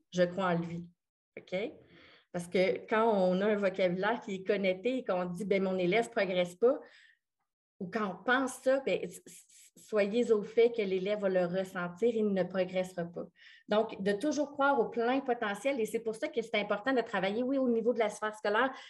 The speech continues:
mais au niveau de toutes les, euh, de toutes les autres sphères. Et c'est pour ça que c'est important de travailler avec les professionnels qui sont autour de nous, parce que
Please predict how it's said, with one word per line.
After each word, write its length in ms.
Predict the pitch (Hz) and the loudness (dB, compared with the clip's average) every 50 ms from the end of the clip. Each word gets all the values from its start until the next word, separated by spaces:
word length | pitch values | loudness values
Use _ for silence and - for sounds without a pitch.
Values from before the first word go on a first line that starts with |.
| - - - | -14 -4 0
mais 80 | 214 | 2
au 40 | 220 | 4
niveau 240 | 220 220 208 240 262 | 4 4 4 2 2
de 100 | - 214 | 2 0
toutes 320 | 202 - - 277 277 - | 0 2 -2 -4 -2 0
les, 260 | 254 226 226 208 202 | 0 0 2 4 4
euh, 180 | 190 185 190 190 190 190 - _ _ _ _ _ _ - | 2 2 0 -4 -10 -14 -18 _ _ _ _ _ _ -4
de 60 | 208 | -4
toutes 200 | 208 214 262 269 | -2 0 -2 2
les 220 | 254 233 214 214 220 | 4 2 4 4 2
autres 160 | 196 196 - | 0 0 0
sphères. 300 | - 233 262 285 - - - | 0 0 0 0 -4 -6 -8
Et 60 | 214 | -8
c'est 160 | 196 - 233 | -4 -4 -4
pour 160 | 226 233 233 - | -2 -2 -4 -4
ça 120 | - 427 | -4 -6
que 80 | 415 - | -6 -4
c'est 180 | 240 190 - 202 | -8 -4 -4 -4
important 360 | 190 180 180 175 175 208 214 | -4 -2 -4 -4 -4 -4 -2
de 100 | 202 180 | -2 -2
travailler 380 | 180 - 180 165 170 180 185 196 | -2 -2 0 2 2 2 2 0
avec 120 | 190 190 | -4 -6
les 80 | 185 175 | -8 -8
professionnels 720 | 170 - 175 175 185 180 175 185 170 180 208 220 214 214 | -4 -6 -6 -4 -4 -6 -4 -2 -2 0 0 -2 -2 -4
qui 100 | - - | -6 -8
sont 160 | - 202 196 | -6 -6 -6
autour 260 | 190 185 - 196 196 | -4 -6 -6 -6 -6
de 120 | 185 185 185 | -4 -4 -4
nous, 180 | 190 208 233 | -4 -4 -4
parce 200 | - 220 208 - | -4 -4 -6 -4
que 100 | - 214 | -4 -4